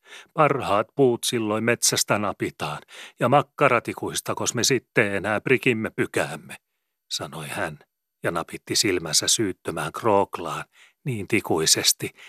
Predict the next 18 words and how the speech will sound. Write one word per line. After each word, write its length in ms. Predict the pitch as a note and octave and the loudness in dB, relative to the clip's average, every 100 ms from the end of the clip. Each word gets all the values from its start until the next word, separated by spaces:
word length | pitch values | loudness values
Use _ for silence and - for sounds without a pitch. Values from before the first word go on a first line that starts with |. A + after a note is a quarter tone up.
| - | -8
ikään 260 | E3+ G2+ F#2 | 0 2 2
kuin 160 | G2 | 2
tämä 240 | F2+ G2 F#2 | 2 2 4
olisi 360 | F2+ F2+ G2+ | 2 0 -2
vikapää 580 | E2+ A2 - D#2 - D#2+ | -2 -2 -2 -4 -2 -2
ja 120 | E2 | -2
metsän 460 | F#2 G#2 - - E2+ | 0 -2 2 0 0
raiskaaja, 800 | - F#2 F#2 - - G2+ D#2+ - - - - - - | 2 4 4 2 -2 -6 -8 -10 -14 -18 -20 -20 -6
vaikka 220 | F2 - | -4 -2
hän 160 | D#2+ E2 | -4 -2
tunnetusti 640 | G2 F#2 D#2 - - B2+ | -2 -2 -6 -6 -4 -2
oli 220 | F#2 F#2+ | -2 -2
niin 260 | F2+ G#2+ F2 - | 0 -2 -2 -2
visu 300 | F2+ - D#2+ | 2 0 0
puistansa 680 | - G#2 G#2 - F#2 - F#2+ | 0 2 2 0 -2 0 -2
ja 140 | D#2 | 0
sudenvirstaisista 1200 | D#2+ A#2+ G2 F#2 F2 D#2+ - - F2 - - - | 0 2 2 2 0 -2 -2 -2 0 0 0 -2
metsistänsä, 880 | F2+ G#2 - G#2 - - D#2+ - | -2 0 0 0 0 -2 0 0